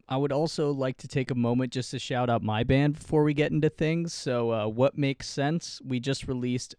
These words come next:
our first single of twenty twenty-one called Groundhog Day. That's available on all streaming platforms. We also have a music video up on YouTube,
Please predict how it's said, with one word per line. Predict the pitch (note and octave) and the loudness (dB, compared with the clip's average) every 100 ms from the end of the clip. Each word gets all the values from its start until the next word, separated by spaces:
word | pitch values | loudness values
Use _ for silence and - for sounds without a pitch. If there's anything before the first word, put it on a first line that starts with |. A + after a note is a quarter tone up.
| - | -4
our | A#2 A2+ A2+ A2 G#2+ _ _ _ _ - | 0 2 2 0 -2 _ _ _ _ -12
first | - C#3+ D#3+ - | -4 -4 -2 0
single | D3 D#3 D3 | 2 2 2
of | A#2+ | 0
twenty | - C3 C3+ C3 | -2 0 0 0
twenty-one | - C3 B2 A2+ A#2 C#3 D#3 | -2 0 0 4 4 4 2
called | A#2 G#2+ - | 2 0 2
Groundhog | A2+ A2+ B2 B2+ C#3 C#3+ | 2 4 6 6 4 4
Day. | C3+ C#3+ D3+ | 4 4 2
That's | B2 A2+ | 0 -2
available | B2+ A2+ A#2 A#2 A#2 A2 | -2 0 2 2 2 2
on | G#2 A2 A2 | 4 2 2
all | A2 A#2 | 2 0
streaming | - - A#2+ A#2 G#2+ | 0 0 0 2 2
platforms. | C3 C3 - C#3 C3+ C3+ - _ _ _ | 2 0 0 2 2 0 -4 _ _ _
We | C3+ | 2
also | A#2+ A#2+ A2+ | 4 4 4
have | A2+ G#2+ | 2 2
a | |
music | A2 B2 C3 C3 | 4 4 2 0
video | B2+ B2 A#2+ | 0 4 4
up | A#2+ A#2 | 4 2
on | G#2 G#2+ | 0 0
YouTube, | C3+ E3 G3 F3+ F3 | 0 0 2 2 2